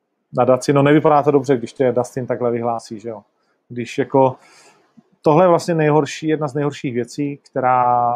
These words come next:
se ti může stát, že slíbíš, že někam pošleš peníze, navíc na dobrou věc, a pak je tam nepošleš, tak jsi dost jako za čuráka, co si budeme.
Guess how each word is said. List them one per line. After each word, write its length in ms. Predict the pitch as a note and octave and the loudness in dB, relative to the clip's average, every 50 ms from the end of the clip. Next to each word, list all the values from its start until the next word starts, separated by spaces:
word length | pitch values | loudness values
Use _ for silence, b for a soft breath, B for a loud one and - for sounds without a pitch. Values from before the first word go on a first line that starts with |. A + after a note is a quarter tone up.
| A#2+ - | -4 -8
se 260 | - - - - B2+ | -14 -14 -12 -12 -12
ti 280 | - _ _ _ - | -12 _ _ _ -8
může 460 | C3+ C3+ C3 C3 C3 B2 A#2 A#2 D3+ C#3 | -6 -6 -6 -6 -6 -8 -4 -4 -6 -6
stát, 500 | - - _ A#2 A2 A2+ A#2+ B2+ C3 - _ _ _ _ _ _ _ _ _ _ _ _ _ | -6 -6 _ -4 -2 -2 -2 -4 -6 -8 _ _ _ _ _ _ _ _ _ _ _ _ _
že 420 | - A2+ G#2+ C3 C#3 C3+ C3+ C3+ B2+ - _ | -14 -8 -4 -2 -2 0 -2 -2 -6 -10 _
slíbíš, 640 | - - - C3+ C3 C3+ B2+ D3 C#3+ B2+ A#2+ A#2+ | -18 -10 -6 -4 -4 -2 -2 -4 -4 -4 -6 -6
že 220 | A2+ C#3 C#3 C#3 C#3+ | -4 -2 -2 -2 -4
někam 380 | C3+ C3 B2+ - - C3+ C3+ | -8 -10 -10 -6 -6 -8 -6
pošleš 500 | B2+ - B2+ A#2+ - C#3 C3+ C3 B2 - | -8 -10 -12 -8 -6 -4 -4 -4 -6 -8
peníze, 640 | - - B2+ B2 A#2+ A#2+ A#2+ A2 B2 B2+ B2+ C3+ C3+ _ _ _ _ _ _ _ _ _ _ _ _ _ _ _ _ _ _ _ _ _ | -8 -8 -6 -6 -4 -6 -6 -4 -4 -4 -4 -4 -8 _ _ _ _ _ _ _ _ _ _ _ _ _ _ _ _ _ _ _ _ _
navíc 380 | D3+ C3+ B2+ B2 B2 C3+ C3 B2 | -4 -2 0 0 0 0 0 0
na 120 | C#3 C3+ | 0 0
dobrou 260 | B2 B2 C3+ C3+ C3 | 0 0 0 2 2
věc, 380 | B2 A#2+ A#2 A#2+ B2 - - - _ _ | 2 2 0 0 -2 -6 -14 -20 _ _
a 60 | - | -14
pak 180 | _ - C3+ A#2 | _ -4 -2 -2
je 80 | B2+ B2+ | 0 -2
tam 160 | C3+ B2+ B2+ | -2 -2 -2
nepošleš, 680 | A#2+ A#2 - A#2 - - B2+ A#2+ A#2+ A#2+ - - - _ _ _ _ _ _ _ _ _ _ _ _ _ _ _ _ _ _ _ _ _ _ _ _ _ _ _ _ _ _ | -4 -4 -6 -8 -6 -4 -2 -2 -2 -2 -6 -12 -20 _ _ _ _ _ _ _ _ _ _ _ _ _ _ _ _ _ _ _ _ _ _ _ _ _ _ _ _ _ _
tak 140 | C3+ C3 - | -6 -6 -6
jsi 200 | - - C#3+ C3 B2 - - | -6 -8 -8 -8 -8 -12 -16
dost 340 | - A2+ C3 B2+ - - _ | -8 -6 -6 -6 -6 -6 _
jako 200 | C#3+ B2 - C3+ | -8 -6 -6 -6
za 120 | A2+ A#2 A#2 | -6 -6 -6
čuráka, 440 | - - B2+ A#2 G#2+ G#2+ - - | -4 -4 -4 -4 -4 -6 -10 -16
co 140 | A#2 - - | -18 -20 -14
si 100 | - C3 | -12 -10
budeme. 480 | B2 B2 B2 B2 B2 A#2+ A#2 A#2+ - | -8 -8 -8 -6 -6 -6 -6 -8 -10